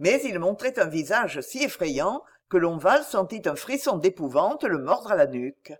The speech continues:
Lonval, qui était brave pourtant, crut sa dernière seconde venue. Lonval eut peur, une peur affreuse, affolante. Il courba l'échine et s'enfuit, titubant comme un homme ivre, poursuivi par les huées de la foule. «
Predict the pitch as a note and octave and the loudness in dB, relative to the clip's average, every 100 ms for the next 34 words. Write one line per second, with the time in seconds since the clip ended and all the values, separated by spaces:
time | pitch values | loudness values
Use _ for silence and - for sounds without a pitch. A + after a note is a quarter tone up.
0 | _ _ _ _ _ _ _ _ E3 G3 | _ _ _ _ _ _ _ _ 2 4
1 | D3 A3 C#4+ - F3 D3 B2 G#3 B3 F3+ | 4 2 2 0 0 0 -2 0 0 -2
2 | D3 - D#3 G3 D4 - _ _ - C#4 | -8 -10 -2 0 -2 -10 _ _ -4 -2
3 | C#4+ D3+ F3 C4+ C4 G3+ - D#3 C#3+ B3 | 0 0 0 -2 -2 -4 -4 -4 -4 -4
4 | A#3 D#3+ C#3+ B2+ B2 - _ _ _ _ | -4 -2 -4 -4 -10 -12 _ _ _ _
5 | _ _ _ E3+ B3+ G3+ E3 C#3 - D3+ | _ _ _ 0 2 4 4 2 -2 4
6 | G3+ D4+ D4+ F3 E3+ - G#3 C3+ - - | 6 6 0 -4 -4 2 2 4 -2 0
7 | F#3 C4+ C#4+ D4 - A3+ - E3+ A#2+ B2 | 4 4 4 -2 -2 -2 -2 -2 -2 -4
8 | C3 - - _ _ _ _ - E3 D#3 | -10 -14 -16 _ _ _ _ -4 -2 0
9 | C4+ C4 A3 E3 - A#3 C#4 G#3+ - D3 | 0 4 4 4 -2 -4 -2 -2 0 -2
10 | - D4+ B3+ D4+ _ _ - C4 A3+ D#3 | -2 -4 -4 -4 _ _ -4 -4 -2 -2
11 | D#3 A#3+ C#4 A3 F3 D3 C3+ C3 F#3+ C4 | 0 0 0 -4 -2 -2 -4 -2 -4 -4
12 | C4+ D4+ _ _ - B3 - E3 C#3+ A3 | -6 -10 _ _ -10 -8 -4 -4 -2 -4
13 | C#4 G3 D#3 C#3 F#3+ B3+ D4 G#3 D#3+ - | 0 0 2 2 2 0 0 2 2 0
14 | C3+ B2+ A#2+ A2+ | -10 -10 -10 -14